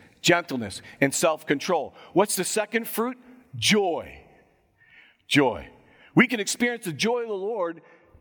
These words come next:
because we have a relationship with Him. Christ in you, the hope of glory. And if we are obedient and we walk in the Spirit,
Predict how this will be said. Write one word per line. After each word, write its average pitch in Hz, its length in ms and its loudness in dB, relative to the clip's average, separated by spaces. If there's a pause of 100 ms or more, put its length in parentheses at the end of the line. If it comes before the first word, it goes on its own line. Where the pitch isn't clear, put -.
because 185 560 2
we 190 140 -2
have 190 300 -2
a 190 60 2
relationship 180 920 -4
with 175 140 4
Him. 190 340 -2 (1000)
Christ 190 520 2
in 185 240 4
you, 208 180 -2
the 175 160 4
hope 170 300 -2
of 165 120 0
glory. 185 440 -2 (240)
And 156 100 6
if 160 100 -2
we 170 120 2
are 170 80 -2
obedient 170 600 -2 (280)
and 127 80 2
we 135 40 2
walk 202 280 -2
in 170 80 -2
the 160 40 -2
Spirit, 127 460 -2